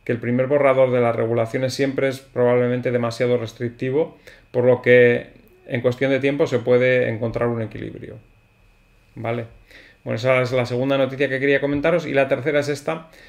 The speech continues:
El regulador de valores de Argentina aprueba un índice de futuros de Bitcoin. El índice regulado de futuros de Bitcoin sería una primicia en América Latina y se estrenará en mayo. Muy importante.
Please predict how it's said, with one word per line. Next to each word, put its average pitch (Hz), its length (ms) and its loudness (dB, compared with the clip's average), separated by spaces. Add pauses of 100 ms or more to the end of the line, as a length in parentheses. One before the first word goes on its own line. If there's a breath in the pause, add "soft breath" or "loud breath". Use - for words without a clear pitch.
(140)
El 127 80 -8
regulador 135 400 6
de 165 80 6
valores 151 320 2
de 143 80 2
Argentina 135 680 -2
aprueba 143 520 2
un 139 160 -2
índice 143 360 -2
de 127 100 0
futuros 127 360 -2
de 127 80 0
Bitcoin. 113 400 -2
El 117 100 -2
índice 143 340 -2
regulado 127 380 2
de 120 80 2
futuros 120 320 -8
de 123 80 -2
Bitcoin 147 340 -4
sería 139 420 -2
una 143 240 -2
primicia 135 480 -2
en 131 60 -2
América 127 360 -2
Latina 135 520 -4 (480 loud breath)
y 127 100 -10
se 131 80 -6
estrenará 131 500 0
en 147 100 -2
mayo. 127 400 -2 (360)
Muy 123 260 -6
importante. 120 540 -4